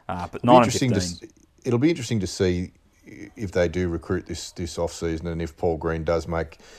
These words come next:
Speaker 2: it through the end of year review. Um, you know, it'll be interesting to see.
Speaker 1: Yeah.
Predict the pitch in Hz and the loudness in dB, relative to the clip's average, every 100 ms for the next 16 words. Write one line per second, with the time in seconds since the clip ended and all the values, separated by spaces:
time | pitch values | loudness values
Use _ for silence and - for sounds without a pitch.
0 | - - 90 - 90 80 82 80 80 80 | -16 -10 -10 -4 -2 0 -2 -2 -4 -4
1 | 78 73 80 76 73 - 69 78 73 76 | -4 -6 -6 -6 -8 -14 -14 -10 -10 -12
2 | 82 _ _ 80 73 69 92 85 76 - | -16 _ _ -12 -10 -10 -10 -10 -10 -12
3 | 76 67 - 69 82 | -12 -10 -10 -10 -12